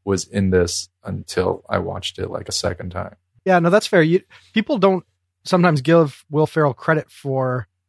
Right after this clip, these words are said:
Speaker 2: the other fifty percent of what he did on S N L because he had so
Speaker 1: Mm-hmm.
Speaker 2: many standout characters. You just thought, "Oh, they just always just throw the ball to Will and then he's larger than life and that sells the sketch and that's all you need to know about Will Ferrell."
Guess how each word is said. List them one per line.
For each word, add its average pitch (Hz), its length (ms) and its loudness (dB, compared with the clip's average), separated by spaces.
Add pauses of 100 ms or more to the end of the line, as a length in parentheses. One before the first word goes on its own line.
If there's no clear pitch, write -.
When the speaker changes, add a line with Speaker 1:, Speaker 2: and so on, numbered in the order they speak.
(240)
Speaker 2:
the 156 240 -4 (300)
other 165 520 4
fifty 156 360 -4
percent 143 320 -2
of 123 40 -4
what 123 180 -6
he 135 100 -10
did 120 200 -6
on 110 200 -8
S - 160 -10
N 101 100 -20
L - 140 -20
because 160 260 0
he 170 100 2
had 180 280 4
so 160 80 4
Speaker 1:
Mm-hmm. - 40 4
Speaker 2:
many 147 120 2
standout 143 320 0
characters. 180 340 0
You 156 80 -4
just 160 160 -6
thought, 156 160 2
"Oh, 170 200 6 (260)
they 175 100 6
just 175 220 4
always 160 200 6
just 143 160 -2
throw 151 160 4
the 139 80 0
ball 135 160 4
to 131 60 -4
Will 147 260 4
and 139 160 -2
then 139 120 0
he's 147 260 0
larger 143 280 0
than 131 120 -4
life 135 240 -4
and 135 100 -4
that 135 140 -6
sells 135 280 -4
the 127 80 -14
sketch 143 320 0
and 127 80 -8
that's 131 200 -4
all 143 160 0
you 135 140 -4
need 139 160 -4
to 127 60 -8
know 139 120 -4
about 127 180 -8
Will 123 120 -12
Ferrell." 202 340 0